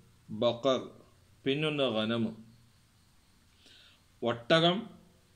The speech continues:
ബക്കർ എന്ന് പറഞ്ഞാൽ മാട്, അത് പശു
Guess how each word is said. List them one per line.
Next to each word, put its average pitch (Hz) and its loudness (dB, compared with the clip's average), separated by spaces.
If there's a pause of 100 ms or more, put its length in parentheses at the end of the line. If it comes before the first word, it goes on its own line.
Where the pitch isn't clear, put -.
(320)
ബക്കർ 123 0
എന്ന് 156 2
പറഞ്ഞാൽ 143 0 (140)
മാട്, 139 2 (1300)
അത് 123 2 (400)
പശു 127 4